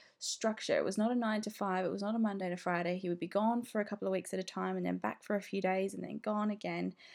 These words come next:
And she just, you know, as her entire childhood was spent in this kind of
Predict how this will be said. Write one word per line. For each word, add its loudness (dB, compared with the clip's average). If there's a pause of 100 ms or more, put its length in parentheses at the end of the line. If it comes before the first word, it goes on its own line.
(300)
And 4
she -2
just, -4
you 0
know, 4 (160)
as -6
her 2
entire 2
childhood -2
was -4
spent 0
in -2
this -4
kind -2
of -6